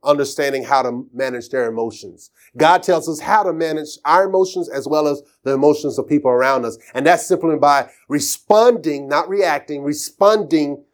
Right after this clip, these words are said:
to a wrathful situation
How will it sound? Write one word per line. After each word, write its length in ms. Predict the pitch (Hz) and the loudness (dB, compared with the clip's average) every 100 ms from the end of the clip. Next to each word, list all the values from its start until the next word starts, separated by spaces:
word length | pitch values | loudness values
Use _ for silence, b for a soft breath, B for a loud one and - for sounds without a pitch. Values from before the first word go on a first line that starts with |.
| _ _ - | _ _ -8
to 260 | - 180 147 | 0 0 2
a 180 | 147 | 0
wrathful 580 | 135 131 160 180 - 175 | 0 2 4 2 0 -4
situation 920 | - 170 - 151 151 180 - 165 131 | -2 -4 -2 0 2 2 0 -6 -6